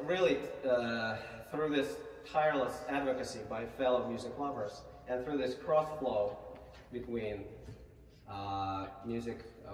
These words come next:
that is vocal and instrumental music that we owe,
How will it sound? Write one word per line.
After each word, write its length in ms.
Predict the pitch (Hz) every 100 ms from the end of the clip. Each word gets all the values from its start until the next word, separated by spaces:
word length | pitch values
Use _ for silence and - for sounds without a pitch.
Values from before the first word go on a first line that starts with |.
| 101
that 140 | 107 104
is 80 | 104
vocal 380 | 151 143 123
and 120 | 123 110
instrumental 480 | - 127 151 131
music 320 | 127 127 117 -
that 140 | 123 120
we 280 | 120 113 - - - -
owe, 560 | 143 151 139 131 -